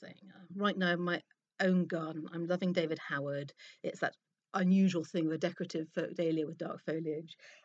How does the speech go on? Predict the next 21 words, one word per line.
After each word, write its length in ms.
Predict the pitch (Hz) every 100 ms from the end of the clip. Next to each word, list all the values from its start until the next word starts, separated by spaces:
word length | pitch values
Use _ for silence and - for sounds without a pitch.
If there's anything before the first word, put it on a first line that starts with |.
| -
And 100 | 196
I 60 | 202
love 180 | 202 190 -
Arabian 420 | 196 202 190 180
Night. 540 | 165 - - - - - -
Oh, 60 | 208
but 60 | 220
there 80 | 208
are 40 |
so 220 | - 269
many 180 | 254 262
other 120 | 254
good 260 | 220 269 294
ones. 300 | 262 180 170
There's 200 | 190 185
Magenta 420 | 185 - 202 190
Star 640 | - - 185 190 208 196
and 120 | 170 180
Thomas 320 | - 190 190
A 140 | -
Edison. 480 | 180 180 - 208 214